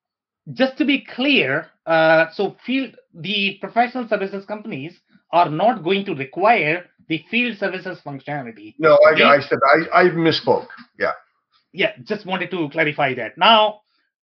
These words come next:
Speaker 1: the, in case of the professional services companies, when you look at the, the newer companies such as saas, okay, they are going to require very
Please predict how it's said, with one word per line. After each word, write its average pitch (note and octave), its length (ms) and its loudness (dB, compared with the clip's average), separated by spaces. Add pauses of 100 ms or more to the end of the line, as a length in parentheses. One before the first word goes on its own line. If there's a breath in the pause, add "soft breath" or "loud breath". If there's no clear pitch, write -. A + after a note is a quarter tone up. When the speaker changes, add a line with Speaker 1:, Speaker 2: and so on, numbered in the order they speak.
(160)
Speaker 1:
the, G#3+ 380 0
in A3+ 300 -2
case D4+ 240 -2
of B3 180 -4
the G#3+ 120 -6
professional G#3 460 -4
services E3+ 340 -8
companies, G3 560 -6 (160)
when E3 160 -4
you G3 100 -4
look F3 140 -6
at G3 160 -2
the, D3 340 -12
the D#3 380 -6 (260)
newer A3+ 380 -2
companies E3+ 360 -8
such E3 140 -10
as D#3+ 180 -12
saas, C#3+ 280 -8 (380)
okay, F#3 340 -4 (420)
they B3+ 240 -2
are A3+ 200 -2
going A3+ 180 -4
to G#3+ 80 -4
require F3+ 500 0
very A#3 440 -2